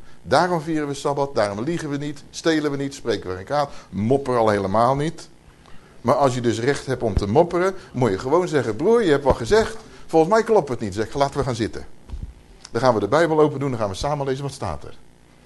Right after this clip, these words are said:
Nou, en als ze er dan staan, zeg, "Nou, gaan we voortaan samen zeggen." Als iemand moppert, dan zet hij een zaadje uit bij de ander. "Veer ook niet, hè?"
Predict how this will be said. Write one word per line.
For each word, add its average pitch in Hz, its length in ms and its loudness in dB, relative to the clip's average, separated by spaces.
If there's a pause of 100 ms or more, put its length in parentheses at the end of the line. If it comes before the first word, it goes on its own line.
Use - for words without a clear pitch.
(220)
Nou, 196 160 0
en 117 80 0
als 135 80 2
ze - 80 -4
er 113 100 -4
dan 107 160 -4
staan, 127 280 -4
zeg, 123 120 -6
"Nou, 78 140 -2
gaan 113 120 -4
we 117 60 -4
voortaan 143 260 -2
samen 175 280 -4
zeggen." 147 320 -8 (1040)
Als 226 300 2
iemand 110 420 0
moppert, 220 480 0 (1080)
dan 123 200 -2
zet 196 280 -2
hij 131 160 -2
een 101 80 -4
zaadje 180 500 -4
uit 165 180 -4
bij 156 140 -4
de 147 60 -8
ander. 107 380 -6 (540)
"Veer 135 500 -4
ook 214 220 6
niet, 123 360 -6 (160)
hè?" 165 240 -6